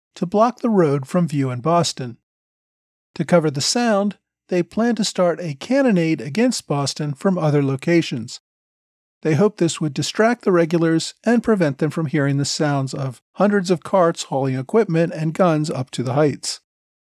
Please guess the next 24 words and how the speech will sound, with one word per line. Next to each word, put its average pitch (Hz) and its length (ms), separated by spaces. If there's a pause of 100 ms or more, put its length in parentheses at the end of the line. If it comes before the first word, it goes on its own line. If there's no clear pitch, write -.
(440)
General 240 340
Ward 190 300
took 175 220
charge 160 400
of 135 280
building 202 320
the 185 60
chandeliers 156 760 (120)
and 156 240
other 165 240
prefabricated 135 920
defenses 180 680 (220)
that 190 180
would 185 140
be 185 100
carried 131 380
up 127 140
the 127 80
heights. 139 520 (640)
Washington 180 540
invited 156 520
Colonel 165 300
Thomas 151 480
Mifflin, 160 480